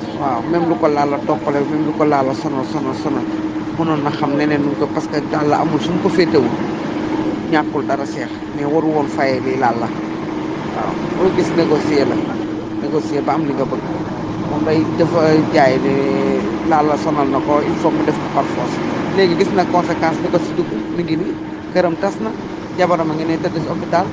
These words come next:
xamul lu muy def. Lu njiig njaaga daal moom mooy njaag. Ok. Marème moom waxaale ma ko, Marème moom waxaale ma ko.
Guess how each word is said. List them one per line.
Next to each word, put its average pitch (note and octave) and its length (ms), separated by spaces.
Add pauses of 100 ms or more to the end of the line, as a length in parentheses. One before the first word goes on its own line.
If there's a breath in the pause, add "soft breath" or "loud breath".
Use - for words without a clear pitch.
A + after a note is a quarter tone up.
(100)
xamul E3 240
lu D3+ 80
muy D3 160
def. B2 220 (720)
Lu G#3 140
njiig G3+ 220
njaaga E3+ 300
daal C#3 220
moom D3+ 220
mooy D3 160
njaag. C#3 240 (640)
Ok. D#3+ 280 (2250)
Marème F#3 400
moom D#3 180
waxaale C#3+ 400
ma A#2 160
ko, - 120
Marème D3+ 340
moom C#3 180 (1200)
waxaale C3 480
ma A#2 140
ko. A2 140